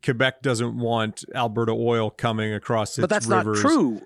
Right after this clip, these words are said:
Speaker 2: But, but real, uh, and in fact, and I was doing some research on this yesterday, Quebec buys forty-five percent of its oil from Alberta already, and it's coming through the Enbr-,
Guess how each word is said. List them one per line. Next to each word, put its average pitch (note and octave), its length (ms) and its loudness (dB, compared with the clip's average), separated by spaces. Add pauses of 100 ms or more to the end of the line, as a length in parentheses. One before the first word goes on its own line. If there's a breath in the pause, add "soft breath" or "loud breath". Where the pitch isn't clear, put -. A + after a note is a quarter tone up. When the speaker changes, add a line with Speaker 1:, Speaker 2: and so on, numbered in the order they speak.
(140)
Speaker 2:
But, D3+ 300 0
but D#3+ 180 0
real, A3+ 260 2
uh, D3+ 200 0
and D#3 160 0
in D3 100 -2
fact, G#3+ 440 -2
and C#3+ 100 -2
I - 20 -2
was C3+ 140 -2
doing F#3+ 160 0
some C#3+ 240 -2
research D#3 380 -2
on C#3 120 -4
this B2+ 220 -6
yesterday, D3+ 420 -4
Quebec F3 420 -2
buys F3+ 440 0
forty-five E3+ 540 0
percent G#3+ 380 -2
of D3 80 -2
its B2 240 -6
oil B2+ 240 -2
from B2 200 -6
Alberta B2+ 460 -2
already, D#3 520 0 (440 loud breath)
and B2 180 0
it's - 200 -6
coming D#3 300 -2
through D3 220 -2
the C#3 180 0
Enbr-, D#3 320 0